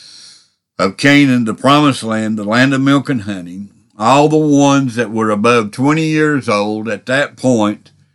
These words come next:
uh, they are gonna be led around in the wilderness till all those die, and then those new ones that come in,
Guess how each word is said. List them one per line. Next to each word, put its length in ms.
uh, 440
they 260
are 380
gonna 260
be 120
led 280
around 340
in 120
the 80
wilderness 500
till 240
all 360
those 420
die, 640
and 180
then 240
those 540
new 400
ones 360
that 160
come 320
in, 360